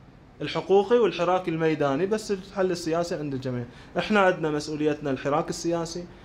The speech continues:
عندنا مسؤوليتنا الحراك الإعلامي اللي يصل إلى العالم، عندنا مسؤوليتنا الحراك الدبلوماسي، الحراك مع ال-،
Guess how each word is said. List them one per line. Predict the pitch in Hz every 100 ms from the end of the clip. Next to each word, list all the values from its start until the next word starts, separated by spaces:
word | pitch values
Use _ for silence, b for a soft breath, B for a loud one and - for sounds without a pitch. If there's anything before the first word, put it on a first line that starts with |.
| B -
عندنا | 131 139
مسؤوليتنا | 135 131 143 139 147 151 139
الحراك | 120 135 175 175
الإعلامي | 160 160 165 165 151
اللي | 131 127 127 135
يصل | 143 143 147 147
إلى | 147
العالم، | 143 143 147 156 170 B B B
عندنا | 139 143
مسؤوليتنا | 139 135 143 147 147 151 143
الحراك | 127 - 139 165 165
الدبلوماسي، | 147 147 151 151 151 151 160 160 B B 135
الحراك | 123 147 170 170
مع | 151 156
ال-، | 156